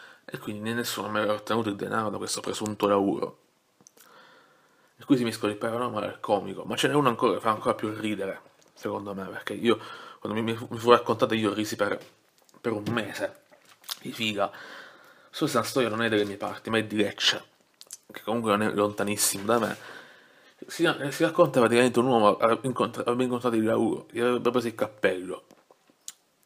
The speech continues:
Il Lauro gli avrebbe detto: "Se non mi dai il cappello, ti do una mazza in testa.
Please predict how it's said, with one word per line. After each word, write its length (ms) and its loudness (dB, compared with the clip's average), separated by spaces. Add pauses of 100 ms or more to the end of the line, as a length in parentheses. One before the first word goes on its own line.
(220)
Il 100 6
Lauro 200 12
gli 60 2
avrebbe 280 0
detto: 500 -8 (480)
"Se 280 -4
non 260 4
mi 120 4
dai 400 6 (440)
il 160 -12
cappello, 720 2
ti 120 -8
do 80 -2
una 100 2
mazza 300 -4
in 120 -12
testa. 520 -4